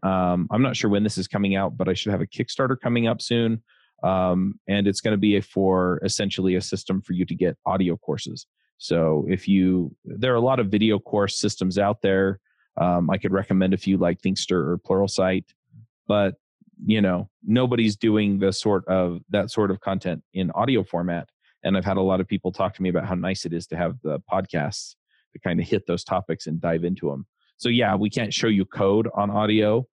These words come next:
but the fact that we have enough to talk about every week in audio tells me that there's room for audio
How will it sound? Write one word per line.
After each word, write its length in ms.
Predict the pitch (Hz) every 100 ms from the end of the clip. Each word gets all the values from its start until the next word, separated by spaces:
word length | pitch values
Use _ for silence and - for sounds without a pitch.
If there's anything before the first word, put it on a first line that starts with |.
| _ _ -
but 280 | 107 101 98 _ _ _ _ _
the 120 | - 107
fact 320 | 143 127 -
that 100 | 110
we 140 | 104
have 340 | 107 107 92 -
enough 260 | 101 107 117
to 100 | -
talk 240 | - 107
about 220 | 101 92
every 220 | 92 92 90
week 240 | 95 98
in 100 | 85
audio 380 | 90 95 98 98
tells 280 | - 98 95
me 120 | 92
that 160 | 85
there's 240 | 92 90 92
room 200 | 92 92
for 240 | - 76
audio 240 | 87 80